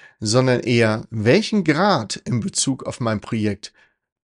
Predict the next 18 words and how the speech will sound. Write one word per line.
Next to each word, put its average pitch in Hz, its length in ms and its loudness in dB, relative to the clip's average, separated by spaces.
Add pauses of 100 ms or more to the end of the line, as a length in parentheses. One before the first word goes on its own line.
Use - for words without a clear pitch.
(240)
benötige 117 720 2
ich - 420 -6
an 127 180 0
Selbstorganisation. 110 960 0 (640)
Daher 120 340 4
gilt 139 320 4
in 120 120 0
einem 110 200 0
Projekt 104 480 -2
nicht 139 440 0
die 127 100 0
Frage, 107 540 -4
selbstorganisiert 113 1200 -2
oder 104 220 -4
nicht, 127 400 -2 (340)
sondern 104 560 -4 (120)
welchen 165 520 0
Grad 147 460 -2